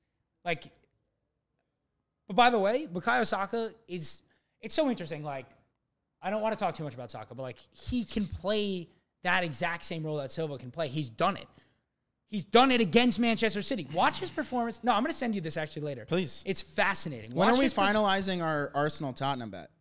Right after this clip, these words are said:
Speaker 1: Whenever you're ready.
Speaker 2: Do I get odds because you're three points up?
Speaker 1: You, you get no odds. You already had agreed to it. You were just waiting to give me the amount of dollars. You're scared now, huh? You scared.
Speaker 2: I don't think I'm scared. I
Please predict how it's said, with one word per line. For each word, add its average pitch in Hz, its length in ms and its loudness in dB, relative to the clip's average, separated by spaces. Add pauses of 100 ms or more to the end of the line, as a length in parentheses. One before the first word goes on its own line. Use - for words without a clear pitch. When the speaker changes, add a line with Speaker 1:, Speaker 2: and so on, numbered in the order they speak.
(560)
Speaker 1:
Whenever 233 260 0
you're 269 140 0
ready. 202 180 2
Speaker 2:
Do 185 40 4
I 208 120 4
get 247 140 2
odds 151 340 0
because 156 340 -6
you're 143 120 -4
three 147 200 -2
points 131 300 -4
up? 147 300 -4 (180)
Speaker 1:
You, 214 100 -20 (540)
you 269 160 -6 (140)
get 233 200 -10
no 240 220 2
odds. 156 360 -2
You 196 120 -2
already 240 340 2
had 214 80 2
agreed 190 320 -2
to 170 120 -6
it. 151 40 -6
You 165 80 -4
were 170 80 -2
just 190 160 -4
waiting 190 240 -2
to 175 80 -2
give 180 160 -4
me 180 100 -4
the 156 140 -6
amount 151 320 -6
of 139 80 -8
dollars. 139 540 -8 (1600)
You're 185 140 -6
scared 180 460 -2
now, 131 180 -8
huh? 156 200 -6 (680)
You 220 140 -6
scared. 185 720 0 (280)
Speaker 2:
I 196 80 2
don't 262 160 2
think 233 140 -2
I'm 220 120 2
scared. 180 360 2
I 160 160 2